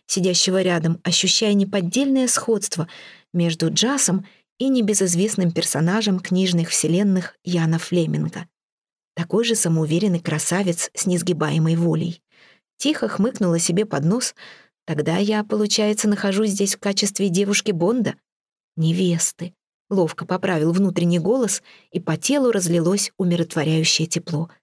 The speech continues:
Через полчаса автомобиль домчал нас до семейного особняка Коллинзов. В этом доме прошла часть моего детства. Правда, кроме пропахшей запахами низкоуглеводных деликатесов кухни,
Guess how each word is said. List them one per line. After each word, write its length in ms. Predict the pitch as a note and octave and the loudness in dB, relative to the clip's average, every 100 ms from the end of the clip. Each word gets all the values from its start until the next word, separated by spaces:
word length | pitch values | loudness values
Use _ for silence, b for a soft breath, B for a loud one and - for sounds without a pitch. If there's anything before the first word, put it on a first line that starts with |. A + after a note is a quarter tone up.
| _ _ _ _ _ _ | _ _ _ _ _ _
Через 300 | - E3+ E3 | 0 0 0
полчаса 540 | G#3+ G3+ G3+ - A#3 | 0 0 0 2 0
автомобиль 500 | G#3 G3+ F3+ F3 A3 | 0 0 0 2 0
домчал 460 | F3+ F3 E3+ A3+ A3 | 0 0 0 2 2
нас 160 | G3 | 2
до 120 | F3 F3 | 0 0
семейного 540 | G3+ F#3+ G3+ F#3+ F3 | 2 2 2 2 0
особняка 580 | - F3 F3 F3+ F3 F3 | -2 -2 0 0 0 -4
Коллинзов. 600 | - A3+ D#3+ E3 C3 - b b b _ _ _ | 0 0 0 0 -4 -8 b b b _ _ _
В 100 | A3 | -2
этом 280 | C#4 B3+ A3 | 0 0 2
доме 300 | C4+ C4 G#3 | 2 2 0
прошла 420 | F3+ E3+ G#3+ G#3+ | 0 0 0 0
часть 380 | G#3+ A3 A3+ F3+ | 0 -2 -2 0
моего 260 | E3 F3 | 0 2
детства. 500 | F3 F#3 G#3+ - C#3+ b b b _ _ | 2 0 -2 -6 -10 b b b _ _
Правда, 320 | - E3 E3+ | -4 -2 -2
кроме 340 | E3+ F3+ E3+ | 0 2 2
пропахшей 600 | E3+ F#3 E3+ E3 E3 F#3 | 0 -2 -2 -2 0 0
запахами 540 | E3 E3 - E3 E3 E3+ | 0 -2 -4 -2 0 2
низкоуглеводных 880 | E3+ E3+ - F3+ F3 E3+ E3+ E3+ E3+ | 2 0 0 0 0 0 2 2 0
деликатесов 680 | F3 E3+ F#3 F3 E3+ F3 E3+ | 0 -2 -2 -2 0 -2 -4
кухни, 440 | - C#4 - E3+ | -4 -4 -2 -4